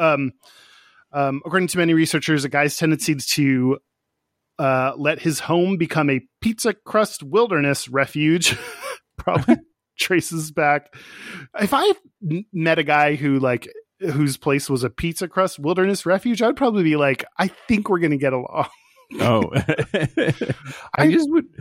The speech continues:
Speaker 2: I just would worry about ants. That's how you get ants.
Speaker 1: I would be like, "This, this is disgusting. You didn't eat your pizza crust? Who
Speaker 2: Right.
Speaker 1: doesn't eat the pizza crust?"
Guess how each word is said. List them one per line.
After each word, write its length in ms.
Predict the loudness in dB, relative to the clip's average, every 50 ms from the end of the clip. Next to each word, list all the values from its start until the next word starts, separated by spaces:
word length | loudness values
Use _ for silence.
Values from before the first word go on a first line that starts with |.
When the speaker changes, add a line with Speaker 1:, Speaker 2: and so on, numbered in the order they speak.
| -20 _ -2
Speaker 2:
I 120 | -2 0
just 200 | 2 2 0 2 2
would 120 | 2 2
worry 240 | 2 2 4 4 4
about 240 | 2 2 0 0 0
ants. 720 | 0 0 0 0 0 -2 -4 -8 -12 -16 -14 -14 -16 -18 _ _ -4
That's 200 | -2 -2 -2 -2
how 60 | -2
you 160 | -2 0 0
get 140 | 0 0 0
ants. 540 | 2 2 0 0 -2 -4 -10 _ -12 -6 -2 0
Speaker 1:
I 100 | 2 2
would 140 | 2 0 0
be 140 | 0 0
like, 280 | 2 0 0 -2 _ -16 -20 _ _ _ _ _ _ _
"This, 240 | -8 -6 -6 -6 -6 -10 -8 -4
this 220 | -2 -2 0 0
is 120 | -2 -2
disgusting. 680 | -2 -2 -2 -2 0 0 0 0 0 0 0 0 0 0
You 120 | 2 0
didn't 260 | 0 0 0 0 0 -2
eat 200 | -6 -6 -2 0
your 100 | -2 0
pizza 320 | 0 0 -2 0 -2 -2
crust? 540 | -2 0 0 2 2 2 0 -4 -10 -16 -18 _ -20 -20 -20 _ _ -2
Who 100 | 2 4
Speaker 2:
Right. 60 | 4
Speaker 1:
doesn't 260 | 4 4 4 4 2
eat 100 | 2 2
the 100 | 0 -2
pizza 360 | -4 -2 -2 -2 -2 -4 -8 -10
crust?" 580 | -4 -2 0 2 2 0 -2 -6 -10 -14 -18